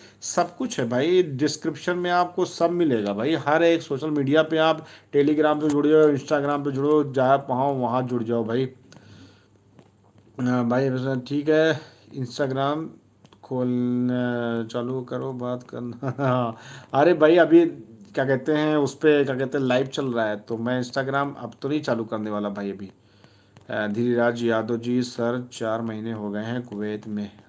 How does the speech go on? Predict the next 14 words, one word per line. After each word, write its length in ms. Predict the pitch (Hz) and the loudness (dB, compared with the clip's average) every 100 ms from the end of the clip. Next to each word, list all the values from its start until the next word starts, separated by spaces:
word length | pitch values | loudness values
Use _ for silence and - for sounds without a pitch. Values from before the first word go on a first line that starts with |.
| 104 | -16
आए 180 | 104 | -10
हुए, 360 | 104 101 92 92 - _ - - _ | -10 -10 -14 -14 -18 _ -20 -20 _
हम 160 | - 101 | -10 -8
घर 220 | - 107 | -8 -8
जाना 320 | 104 101 95 | -8 -8 -8
चाहते 380 | 101 98 92 - | -8 -10 -14 -14
हैं। 80 | 98 104 | -6 0
मत 100 | 175 | 0
जाओ 280 | 139 110 90 - _ _ _ _ _ _ 120 | 0 -4 -4 -14 _ _ _ _ _ _ -2
यादव 360 | 131 143 175 | 0 2 4
जी, 200 | 160 175 | 4 2
घर 260 | 196 143 156 | 2 2 0
मत 280 | 143 160 185 | 2 2 2
जाओ। 300 | 160 113 | 2 0